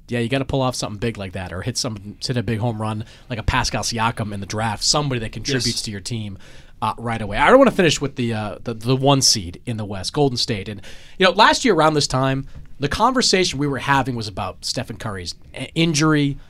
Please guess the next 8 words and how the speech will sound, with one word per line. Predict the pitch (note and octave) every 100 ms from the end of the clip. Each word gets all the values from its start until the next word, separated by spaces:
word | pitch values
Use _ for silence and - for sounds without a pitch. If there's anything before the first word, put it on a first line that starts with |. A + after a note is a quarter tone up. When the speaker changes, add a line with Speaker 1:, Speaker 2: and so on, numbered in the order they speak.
| - -
Speaker 1:
It | C3
was | B2 A2+
about | G#2+ A2 G#2+
the | G2+
regular | A2 C3+ C3+ B2+
season | - C#3+ B2+ A#2
malaise, | G#2+ A#2+ C#3 C#3 C3+ B2+ A2
and | F#2+ F2+